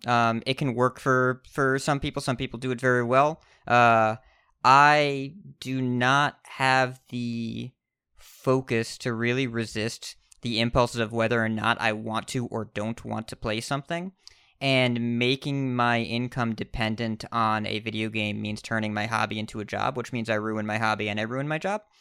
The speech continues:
Uh, and I don't really wanna do that. So, uh, I, you know, I live in New York City. It's, I have a mortgage. I don't want my W two to be all ten ninety-nine income.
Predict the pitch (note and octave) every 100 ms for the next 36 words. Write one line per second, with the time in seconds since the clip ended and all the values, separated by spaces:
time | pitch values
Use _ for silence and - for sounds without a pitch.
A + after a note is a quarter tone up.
0 | _ _ C3+ C3+ C3 - C#3+ C#3+ C#3+ C3
1 | C#3+ D3 D3+ D3+ C#3+ C#3+ C#3 C3 B2 B2+
2 | C3 C3 D2+ - - - B2+ B2 A#2+ -
3 | _ _ _ _ D#3 D3+ C3+ B2+ A2 -
4 | A2+ - A#2 B2+ B2+ A2+ A2 - A2+ A2
5 | - - A2+ - A2 B2 A#2 A2+ A2 A2
6 | G#2 - _ _ _ - A#2 A2+ B2+ _
7 | - A#2+ A#2+ A2+ A#2+ G#2+ A2+ A2+ A2+ A2
8 | - A#2 A2+ A2+ A#2 A#2 A2 A2 A2 A2
9 | A#2 A2 A2 A2 A2 G#2+ G#2+ A2 A2 G#2+
10 | G#2